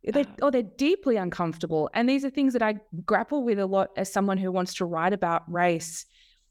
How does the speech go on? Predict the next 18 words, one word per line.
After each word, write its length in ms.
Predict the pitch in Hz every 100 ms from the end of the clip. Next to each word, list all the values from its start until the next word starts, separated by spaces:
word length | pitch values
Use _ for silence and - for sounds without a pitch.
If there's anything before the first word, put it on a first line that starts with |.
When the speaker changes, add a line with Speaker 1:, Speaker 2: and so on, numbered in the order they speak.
| _ _ -
Speaker 1:
which 140 | 202
is 80 | 190
kind 200 | - 202
of 60 | 165
how 140 | 160
I 80 | 156
got 240 | 208 175
to 60 | 190
this, 260 | 170 - - -
this 260 | 190 - - -
book, 280 | - - -
the, 120 | 160
and 320 | 170 185 175
this 300 | 165 165 180 -
research 440 | 269 - 160 -
is 160 | 160 -
that, 280 | 175 - -
um, 400 | 170 165 165 165